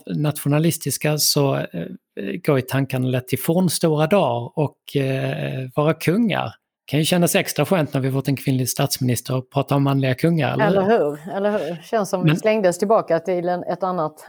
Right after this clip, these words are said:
Speaker 2: århundrade.
Speaker 1: Men då är frågan, hur många kungar känner vi egentligen till? Jag, jag tror att vi känner till tre. Vi känner till han som åkte skidor, eh, han som dog i dimman och så Karl den tolfte. Och Karl den tolfte, jag hade ju, det var ju trettionde november nu i veckan,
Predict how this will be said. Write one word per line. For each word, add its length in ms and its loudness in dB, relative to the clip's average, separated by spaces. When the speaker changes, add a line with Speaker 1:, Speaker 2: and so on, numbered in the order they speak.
Speaker 2:
århundrade. 720 -2
Speaker 1:
Men 100 2
då 60 4
är 80 2
frågan, 320 2
hur 200 4
många 300 4
kungar 380 0
känner 260 0
vi 160 0
egentligen 440 -2
till? 240 -2
Jag, 320 -2
jag 180 0
tror 140 0
att 140 -4
vi 40 4
känner 220 0
till 240 0
tre. 500 -4
Vi 80 0
känner 200 0
till 160 0
han 160 2
som 160 4
åkte 240 0
skidor, 500 0
eh, 140 2
han 280 2
som 180 2
dog 220 2
i 40 0
dimman 500 2
och 160 -4
så 200 0
Karl 320 0
den 160 2
tolfte. 560 -4
Och 120 -2
Karl 160 0
den 120 0
tolfte, 680 0
jag 180 0
hade 220 0
ju, 280 2
det 100 -4
var 100 2
ju 60 4
trettionde 460 0
november 540 2
nu 180 4
i 20 0
veckan, 420 -4